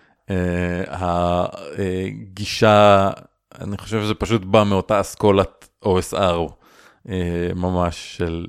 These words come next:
לפתור, אה, בעיות בעזרת, אה, בעזרת, אה, חפצים. אה, לא אמרנו את זה בעצם, אבל כאילו,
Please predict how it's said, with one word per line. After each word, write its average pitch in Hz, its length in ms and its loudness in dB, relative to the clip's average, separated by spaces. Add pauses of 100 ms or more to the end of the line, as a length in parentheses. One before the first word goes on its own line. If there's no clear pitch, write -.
לפתור, 90 600 0
אה, 87 180 2
בעיות 87 580 0
בעזרת, 87 580 -2
אה, 87 240 0 (480)
בעזרת, 87 540 -2
אה, 87 100 -2
חפצים. 120 680 -4 (680)
אה, 87 480 0
לא 104 200 6
אמרנו 170 340 4
את 113 80 0
זה 104 80 2
בעצם, 87 340 0
אבל 82 260 -6
כאילו, 85 260 -8